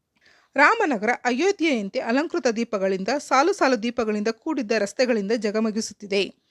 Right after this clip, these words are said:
ನಮ್ಮ ತಾಯಂದಿರು ರಾಮನಿಗೆ ತಮ್ಮ ಭಕ್ತಿಯನ್ನು ರಂಗೋಲಿಯಲ್ಲಿ ರಾಮನ ಚಿತ್ರ ಬಿಡಿಸುವುದರ ಮೂಲಕ ಅರ್ಪಿಸುತ್ತಿದ್ದಾರೆ. ಇದನ್ನು ಕಂಡು ನನಗೆ ತುಂಬ ಸಂತೋಷವಾಯಿತು ಎಂದು ಹಾಡಿ ಹೊಗಳಿದರು. ನಂತರ ನಡೆದ ರಂಗೋಲಿ ಸ್ಪರ್ಧೆ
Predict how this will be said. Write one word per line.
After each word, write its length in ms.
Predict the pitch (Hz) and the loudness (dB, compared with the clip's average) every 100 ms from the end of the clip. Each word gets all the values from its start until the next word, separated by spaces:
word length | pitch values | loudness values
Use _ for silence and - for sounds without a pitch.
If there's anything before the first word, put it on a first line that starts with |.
| _ _ _ | _ _ _
ನಮ್ಮ 180 | 302 370 | 0 2
ತಾಯಂದಿರು 600 | 359 294 277 370 269 254 | 2 2 2 2 0 0
ರಾಮನಿಗೆ 680 | 285 226 254 269 214 254 311 - _ _ _ _ | 0 2 2 2 0 -4 -6 -8 _ _ _ _
ತಮ್ಮ 220 | 277 294 | 2 4
ಭಕ್ತಿಯನ್ನು 680 | 254 277 - 330 285 247 285 | 4 2 0 -2 2 2 4
ರಂಗೋಲಿಯಲ್ಲಿ 640 | 233 240 294 302 269 240 | 2 4 4 4 2 2
ರಾಮನ 300 | 220 233 262 | 2 2 0
ಚಿತ್ರ 240 | 269 - 254 | -2 -2 -2
ಬಿಡಿಸುವುದರ 500 | 214 226 285 262 247 | -2 -4 -2 0 2
ಮೂಲಕ 320 | 214 214 208 285 | 0 -2 0 2
ಅರ್ಪಿಸುತ್ತಿದ್ದಾರೆ. 920 | 226 247 254 254 214 175 190 202 196 - _ _ - | 2 0 -6 -8 -10 0 2 2 0 -6 _ _ -4
ಇದನ್ನು 300 | 349 359 370 | 0 0 0
ಕಂಡು 280 | 262 247 | 0 2
ನನಗೆ 260 | 311 247 240 | 2 0 -2
ತುಂಬ 360 | 277 - 240 294 | -6 -6 0 0
ಸಂತೋಷವಾಯಿತು 800 | 277 214 240 - 233 202 208 254 | 0 -2 -2 0 0 0 -2 -6
ಎಂದು 360 | 214 214 277 | -4 0 0
ಹಾಡಿ 340 | 254 208 220 302 | 2 0 2 2
ಹೊಗಳಿದರು. 540 | 214 190 185 175 185 - _ _ _ _ _ _ _ _ _ _ _ | 2 0 -2 -2 -4 -6 _ _ _ _ _ _ _ _ _ _ _
ನಂತರ 340 | 294 381 403 427 | 2 2 2 2
ನಡೆದ 280 | 349 254 226 | 2 2 4
ರಂಗೋಲಿ 500 | 247 254 226 277 370 | 4 4 2 2 2
ಸ್ಪರ್ಧೆ 600 | - - 220 208 208 - | 0 -4 -2 0 -2 -4